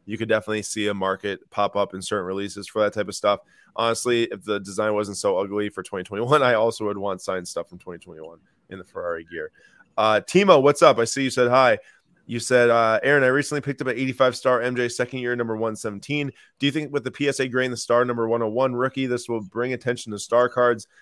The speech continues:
I would have to say yes. It definitely has brought attention to star cards, and it's made people look at them more. As Will pointed out, Timo definitely, uh, will bring more attention to him, he says, but probably the pump is already in. Uh, I'd stay on the sidelines right now on the eighty-four Jordans. Personally think it's an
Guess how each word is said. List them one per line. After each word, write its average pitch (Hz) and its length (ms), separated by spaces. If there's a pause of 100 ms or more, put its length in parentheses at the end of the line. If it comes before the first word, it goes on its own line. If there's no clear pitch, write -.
I 117 120
would 117 80
have 117 160
to 98 100
say 107 160
yes. 120 580
It 107 120
definitely 139 380
has 123 160
brought 117 220
attention 113 340
to 104 40
star 110 300
cards, 113 380 (380)
and 107 160
it's 101 140
made 110 180
people 101 220
look 131 160
at 117 80
them 120 80
more. 120 300 (240)
As 120 200
Will 170 240
pointed 120 360
out, 127 160
Timo 131 500
definitely, 117 600 (360)
uh, 110 220
will 110 100
bring 117 220
more 110 100
attention 123 400
to 113 100
him, 113 140
he 117 140
says, 123 340 (260)
but 104 120
probably 160 340
the 143 120
pump 131 280
is 120 140
already 110 400
in. 143 280 (440)
Uh, 104 240
I'd 127 180
stay 135 140
on 131 80
the 127 40
sidelines 123 440
right 113 120
now 117 140
on 113 100
the 107 160
eighty-four 110 540
Jordans. 123 480
Personally 123 380
think 117 160
it's 113 100
an 107 120